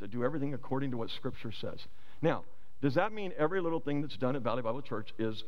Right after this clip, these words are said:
a s-, and I can go find a verse for it? No. I can't find a verse for, should we put solar panels on the top of the building or not? Other than we should be wise stewards of God's money. And by doing that, so that might be a bad example, actually.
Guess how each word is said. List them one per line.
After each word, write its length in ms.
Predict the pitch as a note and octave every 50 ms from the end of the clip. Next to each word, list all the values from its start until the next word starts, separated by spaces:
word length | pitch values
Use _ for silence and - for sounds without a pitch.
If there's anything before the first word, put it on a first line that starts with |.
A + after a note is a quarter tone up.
| -
a 40 | -
s-, 160 | A#2+ - - - - -
and 120 | A2+ A2+
I 80 | A2+ B2+
can 180 | C3 B2+ B2+
go 100 | A#2 B2
find 220 | A#2+ - A#2+ B2 B2+
a 60 | C#3
verse 200 | C3+ E3 E3 -
for 220 | - - F#2 F2
it? 80 | D2+ D2+ - - - - - - - - - -
No. 380 | F#2+ E2+ C#2+ - C#3 F3+ F#3 - - - - - - - - - - - - - - - - - - - - - - - -
I 60 | A#2
can't 280 | - - C3+ C#3 C3+ -
find 180 | D3 D#3 D#3 E3
a 40 |
verse 340 | C#3+ A2+ A2 A2 A#2+ A#2+ - -
for, 380 | - A2 G#2 G2+ G2+ G2+ G2+ - - - - - - - - - A2 - -
should 200 | - - - A#2
we 80 | A2+ A#2
put 200 | - C3+ B2+ -
solar 280 | - - D3 D3+ B2
panels 360 | G2 G#2 A#2 G#2 G2+ F#2+ F#2 G2+
on 120 | F#2+ G2+
the 60 | F#2+
top 240 | - - G#2 - -
of 80 | G#2+ A2
the 60 | A2
building 320 | G#2+ D#3 D3+ G2+ F2+ E2
or 60 | F2
not? 200 | F#2 G2 F2 - - - - - - - - - - - - - - - -
Other 180 | - D#3 E3+ E3+
than 120 | D#3+ D#3+
we 80 | D#3 D3
should 120 | - C3+
be 60 | D3
wise 260 | D3 C3+ B2+ C3 C3+ C3
stewards 360 | - - C3 A2+ A2 A2 -
of 100 | A#2 G2+ F#2 - - -
God's 260 | - A2 G2 F#2+ G#2
money. 320 | B2 D3 C#3+ G#2+ - F2 - - - - - - - - - - - - - - -
And 140 | G#2 G#2 F#2
by 120 | G2 G2+
doing 280 | G2 C3 D3 B2 A2 G#2+
that, 200 | G#2+ G2+ - - - - - -
so 120 | - B2
that 80 | A#2+ G#2+
might 220 | - G#2 A2 G2
be 60 | G#2 G#2
a 40 |
bad 200 | F#2 G#2 G2+ G2
example, 440 | F#2 F2+ - F#2+ E2+ F#2 F#2 - - G2 G2+
actually. 280 | A2 - - G#2+ G2